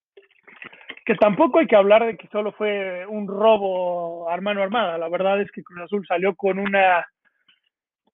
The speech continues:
eh, con una alineación diferente a lo que nos venía acostumbrando, un Cruz Azul que venía muy bien, bueno,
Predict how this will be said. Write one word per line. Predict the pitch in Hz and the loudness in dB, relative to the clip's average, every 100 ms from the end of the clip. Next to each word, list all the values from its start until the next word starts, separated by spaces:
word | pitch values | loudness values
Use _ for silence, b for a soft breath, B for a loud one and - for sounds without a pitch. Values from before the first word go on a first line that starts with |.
| - | -8
eh, | - 262 | -4 0
con | 277 294 | 4 6
una | 330 302 | 6 6
alineación | 240 220 185 240 240 | 6 4 4 4 6
diferente | 226 208 202 202 247 | 4 4 2 4 2
a | |
lo | 202 | 0
que | 190 | -2
nos | 180 | -4
venía | 180 180 196 | -4 -2 -2
acostumbrando, | 190 170 185 175 190 214 226 | -2 -10 -8 2 2 4 2
un | 202 | 2
Cruz | 190 190 | -2 0
Azul | 180 196 180 | 0 0 -2
que | 185 | -2
venía | 175 175 | -2 -4
muy | 180 185 196 | -4 -2 -2
bien, | 180 190 220 226 | 2 2 2 -2
bueno, | 160 | -6